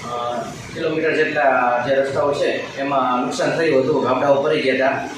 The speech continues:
અને રાજ્ય સરકાર દ્વારા સી એમ ભૂપે-, સી એમ ભૂપેન્દ્ર પટેલ દ્વારા, અ,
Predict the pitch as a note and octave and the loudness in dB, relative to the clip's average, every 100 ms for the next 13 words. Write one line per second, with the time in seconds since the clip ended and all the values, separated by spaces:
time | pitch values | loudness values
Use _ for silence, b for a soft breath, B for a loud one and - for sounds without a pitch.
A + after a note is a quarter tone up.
0 | C3+ C3 C3 B2+ C#3 D3+ D3+ D3+ C#3 C3+ | -8 -4 0 0 0 0 -2 0 2 2
1 | C3 A#2+ C3 C#3+ C3 A#2+ - - - - | 2 0 0 2 2 2 -4 -8 -12 -14
2 | - D#3 D3 C3 C3 A#2+ - - - - | -8 -4 -4 -2 -4 -2 -2 -4 -8 -12
3 | - - - - D3+ C#3+ C3+ C#3+ D3+ D3 | -14 -16 -14 -8 -4 -2 -2 -2 0 0
4 | - D3 C3+ C#3 C#3+ C3 B2 - - B2+ | 0 0 0 0 2 0 -2 -8 -8 -4
5 | B2 | -4